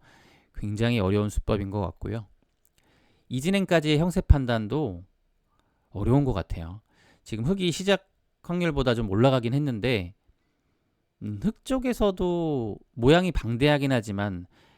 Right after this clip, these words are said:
백의 실리가 워낙 또 확정가가 단단한 모습이라서 이 바둑은 흑도 운영하기가 쉽진 않아 보이거든요. 근데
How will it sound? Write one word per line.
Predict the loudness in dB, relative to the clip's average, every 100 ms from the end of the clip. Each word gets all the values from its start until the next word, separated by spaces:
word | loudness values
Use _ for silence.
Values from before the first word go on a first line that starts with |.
| _ _
백의 | 0 2 4 4 4
실리가 | 2 -2 -2 0 0
워낙 | 0 -2 -4 -6
또 | -6 -6 -10 _
확정가가 | -8 -4 -2 -2 -2
단단한 | -2 -4 -2 0 2 0
모습이라서 | -2 -4 -4 -4 -4 -6 -8 -10 -12 _ _ _ _ _ _ _ _ _ _ _ _ _ _ _ 2
이 |
바둑은 | 4 6 4 -2
흑도 | -2 0 -2
운영하기가 | 0 0 0 -2 -4
쉽진 | -8 -4 -2
않아 | -2 -2
보이거든요. | -2 -2 -4 -8 -12 -14
근데 | -10 -8 -8